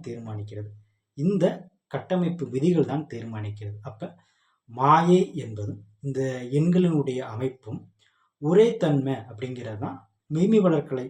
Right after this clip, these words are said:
சொல்லக்கூடிய ஒரு அடிப்படை கருத்து. சிந்தனை, இந்த சிந்தனை, இந்த சிந்தனையை தான் மெய்மை வளர்க்கலை அடிக்கடி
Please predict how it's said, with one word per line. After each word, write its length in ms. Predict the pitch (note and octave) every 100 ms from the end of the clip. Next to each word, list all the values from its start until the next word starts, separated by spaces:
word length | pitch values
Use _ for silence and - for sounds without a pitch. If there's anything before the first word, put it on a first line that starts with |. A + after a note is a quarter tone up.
| -
சொல்லக்கூடிய 480 | C3+ A#2+ G#2+ G#2+ G#2
ஒரு 100 | -
அடிப்படை 460 | C3+ F3 E3+ F3+ E3 -
கருத்து. 380 | A#2+ A2+ _ _ _ _ _ _ _ _ -
சிந்தனை, 420 | G3 F#3+ D3 A#2 - _ _ _ - _ _ _ _
இந்த 240 | F3 A3+ A#3
சிந்தனை, 420 | - D#3+ D#3+ D#3 D3+ F3+
இந்த 180 | F3+ F#3
சிந்தனையை 500 | E3 D#3+ F3 C#3+ -
தான் 180 | F3 E3
மெய்மை 260 | D3 E3
வளர்க்கலை 280 | D3+ B2+ -
அடிக்கடி 360 | C#3 C#3+ C#3 D3+